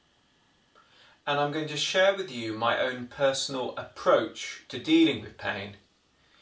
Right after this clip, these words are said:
and my philosophy on the, the whole mechanism of pain in ourselves.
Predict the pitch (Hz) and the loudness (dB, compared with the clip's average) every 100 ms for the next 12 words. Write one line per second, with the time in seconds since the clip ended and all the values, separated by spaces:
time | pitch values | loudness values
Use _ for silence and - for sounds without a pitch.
0 | _ _ 139 131 123 123 123 123 - _ | _ _ 0 0 4 4 2 -2 -10 _
1 | _ _ - - 139 165 - 120 - 92 | _ _ -10 -6 0 2 0 -4 -8 -12
2 | 90 - _ _ _ 117 117 110 113 113 | -12 -16 _ _ _ 0 0 0 -2 -2
3 | 107 - _ _ _ _ - 120 131 131 | -2 -6 _ _ _ _ -4 2 2 0
4 | 135 156 151 123 107 - 92 90 - 107 | -2 -2 -2 -6 -6 -6 -8 -14 -12 -12
5 | - - 107 104 104 101 - _ _ _ | -12 -2 0 0 -2 -8 -16 _ _ _
6 | _ _ _ _ _ _ _ - 113 101 | _ _ _ _ _ _ _ -12 -8 -6
7 | - - - - - - - | -6 -4 -2 -4 -6 -10 -12